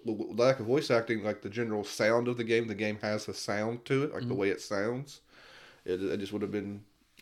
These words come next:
Speaker 1: 'cause
Speaker 2: All the
Speaker 1: again, a ten-person team, I get it. But, man, it would have benefited greatly from a, a voice cast, 'cause there's not so much dialogue, 'cause this is, this isn't a, a really a big talky-talky game, you know.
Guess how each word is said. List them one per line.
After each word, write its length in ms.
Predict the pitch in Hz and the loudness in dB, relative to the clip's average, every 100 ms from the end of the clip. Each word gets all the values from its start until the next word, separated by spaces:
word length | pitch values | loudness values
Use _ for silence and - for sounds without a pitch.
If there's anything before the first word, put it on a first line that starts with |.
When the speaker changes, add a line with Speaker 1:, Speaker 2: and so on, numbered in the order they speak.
| - | -2
Speaker 1:
'cause 100 | 113 | 0
Speaker 2:
All 100 | 107 | 2
the 60 | |
Speaker 1:
again, 200 | 107 117 | 2 2
a 40 | 110 | 2
ten-person 520 | - 120 123 120 110 | 0 2 2 2 -2
team, 320 | 117 120 123 | 0 2 2
I 100 | 95 | 0
get 180 | 95 113 | 2 4
it. 200 | 120 117 - _ - - - - _ _ | 4 2 -4 _ -20 -20 -20 -20 _ _
But, 160 | - - | -12 -6
man, 200 | 101 101 | -4 -2
it 60 | 98 | -2
would 80 | 104 | -2
have 80 | 98 | -2
benefited 440 | 98 95 98 98 | -2 -2 -2 0
greatly 300 | 104 - 98 | 2 2 2
from 200 | 98 95 | -2 -4
a, 160 | 95 98 - - | -6 -8 -12 -10
a 40 | |
voice 280 | 101 98 95 | -4 -4 -4
cast, 320 | - 92 95 | -4 -4 -4
'cause 100 | 117 | -2
there's 140 | 113 113 | -2 2
not 220 | 120 - | 2 0
so 440 | - - 113 117 | -2 2 6 6
much 460 | 104 110 110 - - | 4 0 0 0 -4
dialogue, 320 | 104 104 95 95 | 0 0 0 -4
'cause 100 | 107 | -4
this 140 | 117 | -2
is, 160 | 120 104 | -2 -2
this 160 | 107 | -2
isn't 180 | 123 104 | 0 0
a, 40 | |
a 120 | 95 104 | -2 2
really 200 | 107 101 | 2 2
a 40 | |
big 160 | 98 98 | 0 -2
talky-talky 680 | 107 98 98 98 107 104 98 | -2 -2 -2 0 0 0 -2
game, 340 | 98 80 87 | -2 -2 -4
you 80 | 92 | -6
know. 220 | 90 87 | -6 -6